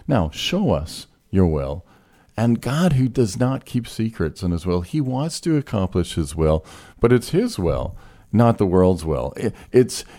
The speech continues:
it's that tension. And we, I mean, we live in this world, so there is the tension that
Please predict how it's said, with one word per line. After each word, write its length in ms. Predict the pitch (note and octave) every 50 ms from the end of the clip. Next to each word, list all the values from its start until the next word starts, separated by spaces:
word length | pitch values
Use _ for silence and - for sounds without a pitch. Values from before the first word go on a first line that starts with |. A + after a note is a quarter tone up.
| -
it's 280 | - B2 C3 A2+ - -
that 220 | - B2+ A2+ A2+ -
tension. 440 | - - C#3 E3+ F#3+ - - G#2 F2+
And 180 | F2+ F#2+ G#2+
we, 220 | B2+ D#3 D#3 A#2+ -
I 60 | - F#2+
mean, 160 | A2 A2+ A#2
we 100 | A#2 A#2+
live 380 | A#2 A#2+ B2 C#3+ E3+ F#3 D#3+
in 200 | E3+ E3 D#3+ D#3
this 280 | D#3 D#3+ D#3 C#3+ - -
world, 300 | C#3+ D#3 D#3+ C#3+ A#2 -
so 80 | - A2+
there 200 | G#2+ A#2+ A#2+ B2
is 420 | B2 A#2+ D#3 E3+ F3 D3+ A#2 A#2+ B2+
the 140 | C#3+ D3 C#3
tension 800 | - - - B2+ C3+ C#3 B2+ - A2 G2 E2 D#2+ E2+ F#2+ F#2 - - _ _ _ _ _ _ _ _ -
that 460 | G2 G#2 G#2+ G2 G2 G2 F#2+ -